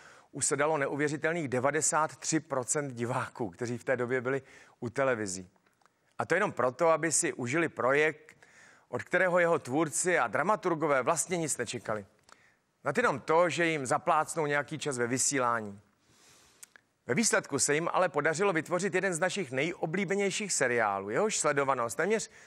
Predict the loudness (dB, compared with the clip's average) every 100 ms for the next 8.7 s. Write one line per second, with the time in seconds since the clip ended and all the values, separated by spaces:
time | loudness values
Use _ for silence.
0 | -20 -20 -20 _ _ 2 4 2 4 4
1 | 2 2 2 4 4 2 -2 -4 -8 -4
2 | 0 4 4 4 2 2 0 0 -2 -14
3 | _ _ _ -8 -2 0 0 0 0 -2
4 | 0 0 2 2 0 -4 0 2 4 2
5 | 0 0 2 2 -2 -12 -20 _ _ _
6 | -20 -20 _ _ _ _ _ _ -4 0
7 | 2 2 0 0 -4 -2 -2 0 0 0
8 | -4 -2 -2 2 0 0 -6